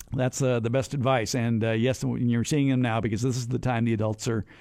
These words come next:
are emerging and, uh, going about whatever the, it is they do. All right.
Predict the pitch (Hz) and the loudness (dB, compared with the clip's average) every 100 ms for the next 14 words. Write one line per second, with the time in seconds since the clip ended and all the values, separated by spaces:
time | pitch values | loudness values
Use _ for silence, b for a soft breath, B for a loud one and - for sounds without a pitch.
0 | B B B B 98 110 110 120 - 139 | B B B B -6 -4 -2 -2 0 0
1 | 127 135 117 113 - 127 110 107 110 113 | 0 0 0 0 -2 -2 -2 0 -2 0
2 | 120 113 123 110 110 - 113 113 104 113 | 0 2 2 0 -4 -4 -2 -2 -2 -2
3 | 107 104 - 131 - 220 208 185 113 104 | -4 -6 -10 -18 -14 -12 -10 -6 -4 -4
4 | 92 98 101 95 87 - - _ - 110 | -4 -6 -4 -4 -6 -10 -20 _ -6 -2
5 | 113 110 80 | 0 0 -4